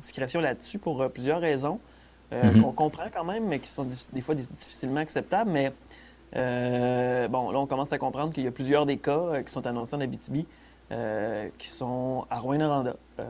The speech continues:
Speaker 1: pour un événement très précis, des funérailles, là, qu'on a parlé un petit peu ce matin. On va y venir, dans le fond, au point de presse du sisat, là, c'est là qu'on a appris ça un peu plus. Puis, euh, aussi hier soir, là, avec le point de presse de la mairesse de Rouyn-Noranda, Diane Dallaire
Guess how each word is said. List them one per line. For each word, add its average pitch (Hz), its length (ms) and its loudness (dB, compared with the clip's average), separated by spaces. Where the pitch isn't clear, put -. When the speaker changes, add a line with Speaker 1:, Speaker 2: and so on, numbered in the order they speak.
Speaker 1:
pour 123 220 -4
un 123 100 -2
événement 123 440 -4
très 139 200 -6
précis, 135 580 -4
des 127 220 -8
funérailles, 131 480 -4
là, 165 80 -8
qu'on 127 160 -4
a 120 60 -4
parlé 120 200 -4
un 135 60 -4
petit 120 120 -8
peu 135 120 -4
ce 135 100 -8
matin. 123 220 -8
On 139 40 -6
va 117 100 -2
y 120 40 2
venir, 131 220 4
dans 156 100 4
le 127 60 0
fond, 160 120 -2
au 165 80 2
point 139 160 0
de 117 60 -2
presse 135 220 0
du 123 60 -10
sisat, - 380 0
là, 160 80 2
c'est 135 140 -2
là 127 60 -2
qu'on 123 280 0
a 120 220 0
appris 120 340 -4
ça - 160 -2
un 135 80 0
peu 123 100 -4
plus. 156 360 0
Puis, 123 120 -2
euh, 107 120 -2
aussi 143 200 -4
hier 131 220 2
soir, 139 260 2
là, 147 80 0
avec 127 240 -4
le 123 140 -4
point 123 180 -4
de 117 60 -6
presse 139 320 -4
de 123 160 -2
la 113 120 -6
mairesse 120 320 -4
de 127 80 -2
Rouyn-Noranda, 120 520 -6
Diane 127 220 -6
Dallaire 127 280 -4